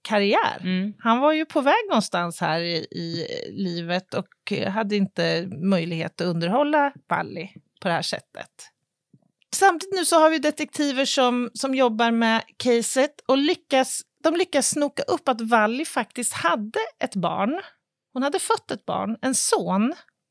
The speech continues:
Speaker 1: Vilket samtidigt kunde förklara att Alfred, för det hade man också lyckats bevisa, att han hade ju gett henne en hel del pengar. Varför skulle han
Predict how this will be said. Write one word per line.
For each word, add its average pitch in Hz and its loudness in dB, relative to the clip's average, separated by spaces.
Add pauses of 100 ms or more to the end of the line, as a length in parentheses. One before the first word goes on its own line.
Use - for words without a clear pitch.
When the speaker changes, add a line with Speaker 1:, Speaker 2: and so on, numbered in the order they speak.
(640)
Speaker 1:
Vilket 269 0
samtidigt 254 2
kunde 277 -2
förklara 311 0
att 220 -2
Alfred, 226 -2
för - -10
det 247 -2
hade 269 -2
man 311 -4
också 330 -6
lyckats 285 -4 (320)
bevisa, 175 -2 (320)
att 240 -8
han 247 0
hade 262 -2
ju 269 -2
gett 330 -4
henne 220 2
en 175 2
hel 175 -2
del 180 -8
pengar. 190 -8 (460)
Varför 311 4
skulle 302 2
han 233 4